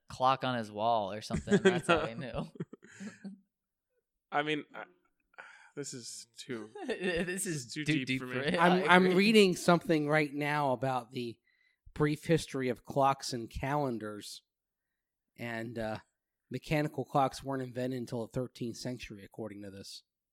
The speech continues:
Speaker 1: Mechanical clocks were around that long?
Speaker 3: Yeah. Well, they could use things like, uh, you know, y-, you could, you didn't hit, like, electricity or anything like that. You did
Speaker 1: Just a
Speaker 3: you
Speaker 1: battery, a
Speaker 3: you ever
Speaker 1: double
Speaker 3: have
Speaker 1: A.
Speaker 3: an old cuckoo clock?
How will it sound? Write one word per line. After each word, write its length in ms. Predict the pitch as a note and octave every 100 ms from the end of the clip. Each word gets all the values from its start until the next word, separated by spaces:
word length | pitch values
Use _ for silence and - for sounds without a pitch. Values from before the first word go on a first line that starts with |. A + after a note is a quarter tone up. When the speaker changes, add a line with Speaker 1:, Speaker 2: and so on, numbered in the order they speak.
| _ -
Speaker 1:
Mechanical 600 | B2 - C#3 D#3 E3+ E3+
clocks 400 | C3 A#2+ C#3 -
were 200 | B2 A2
around 320 | G2 G#2+ A#2+
that 200 | A#2 -
long? 360 | A2 A2+ F3+ G3+
Speaker 3:
Yeah. 200 | A#2 G2+ - _ _ _ _ -
Well, 100 | C#3+
they 60 | D3
could 200 | C#3+ B2+
use 200 | C#3 -
things 300 | C#3 B2 A2+
like, 260 | A2 G#2
uh, 160 | A2 G#2
you 140 | G2+ A2
know, 200 | G2 G2 _ _ _ _ _ _ _
y-, 140 | - C3+
you 120 | C#3
could, 140 | C3+ B2+
you 160 | D3+ C#3+
didn't 100 | A#2
hit, 260 | C3 A#2+
like, 140 | A#2+ A2
electricity 520 | A2+ A#2+ - D3 - A2+
or 40 |
anything 340 | A2 G#2+ A2
like 220 | G#2+ G#2 -
that. 200 | A2+ G#2
You 120 | G#2+
did 220 | A2 A2 _ _ _ _
Speaker 1:
Just 160 | - D#3+
a 40 |
Speaker 3:
you 60 | G#2+
Speaker 1:
battery, 360 | A2+ A2+ F#2+ F#2
a 60 |
Speaker 3:
you 80 | E3
ever 100 | F#3
Speaker 1:
double 60 | F#3+
Speaker 3:
have 100 | F#3
Speaker 1:
A. 40 | F3+
Speaker 3:
an 60 |
old 160 | E3 -
cuckoo 380 | E3 D3+ E3 D3+
clock? 380 | - D#3 D3